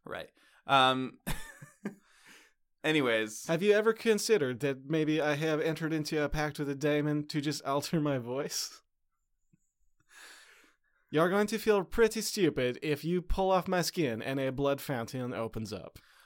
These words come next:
Speaker 1: Well, um, I guess if you vote alongside me,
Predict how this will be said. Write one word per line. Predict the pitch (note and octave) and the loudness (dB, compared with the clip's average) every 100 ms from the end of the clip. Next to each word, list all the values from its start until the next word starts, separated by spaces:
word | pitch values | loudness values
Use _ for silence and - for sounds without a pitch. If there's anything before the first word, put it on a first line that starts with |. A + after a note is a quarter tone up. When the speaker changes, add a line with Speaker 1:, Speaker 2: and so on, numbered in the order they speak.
| _ | _
Speaker 1:
Well, | C#3+ D3 G#3 - - | 4 6 6 2 4
um, | C3+ C3+ - | 6 6 4
I | C3 | 2
guess | D3 D#3 - - | 4 2 0 -4
if | D3 D3 - | -4 -4 -6
you | D3 F3 D3+ | -4 -4 2
vote | C#3+ C#3 C#3+ - - _ | 4 4 2 -4 -16 _
alongside | C3 C3+ C3+ C3+ C3+ A#2+ A2 | 0 2 2 0 0 0 0
me, | D3+ D#3+ A2 A2+ | -4 -4 -6 -10